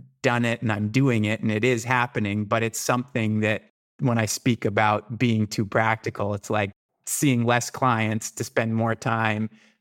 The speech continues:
training and learning more and more about that feels impractical right now. But then it's also, I'm like, "Wait a minute. I know that that speaks deeply to me. That is also a part of my calling." So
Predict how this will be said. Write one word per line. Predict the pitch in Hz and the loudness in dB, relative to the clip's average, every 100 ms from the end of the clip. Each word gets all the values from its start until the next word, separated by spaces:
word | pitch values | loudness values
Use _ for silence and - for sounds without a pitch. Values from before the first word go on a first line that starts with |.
| _ | _
training | - 135 120 113 | 0 2 2 2
and | 110 | 2
learning | 113 117 117 107 | 2 2 2 2
more | 113 110 | 2 2
and | 107 | 2
more | 110 | 2
about | 107 107 104 113 | 2 0 0 0
that | 120 113 107 104 _ _ _ _ _ | 0 2 0 -4 _ _ _ _ _
feels | - 135 123 113 107 104 - - _ | -4 0 2 2 0 -2 -8 -12 _
impractical | 139 131 135 107 - - - 92 62 - _ _ - | 0 2 2 0 -2 -10 -6 -4 -4 -8 _ _ -4
right | 117 107 - | 0 0 -2
now. | 107 104 95 87 - _ _ _ _ _ - | 0 0 -2 -4 -10 _ _ _ _ _ 0
But | 123 117 - | 2 2 2
then | 123 120 | 2 2
it's | 113 127 | 2 2
also, | 120 113 - 120 110 107 | 2 2 0 2 2 2
I'm | 107 107 | 2 2
like, | 107 110 | 0 2
"Wait | 127 135 | 2 2
a | 123 | 2
minute. | 110 107 107 - _ _ _ _ _ | 0 0 -2 -4 _ _ _ _ _
I | 120 113 | -4 0
know | 113 127 131 120 | 2 4 2 0
that | 113 107 | -4 -2
that | 117 110 | -2 -2
speaks | - - 117 - | -4 -4 -4 -4
deeply | - 123 120 117 | -2 -2 0 0
to | 110 | 0
me. | 107 | 0
That | 110 110 | 2 2
is | 110 113 | 2 2
also | 113 113 113 | 0 0 -4
a | 110 | -4
part | - 107 | -2 0
of | 107 | 0
my | 107 | -2
calling." | - 120 113 113 101 110 | -2 2 2 0 -4 -6
So | - 110 110 107 | -4 -2 -2 -4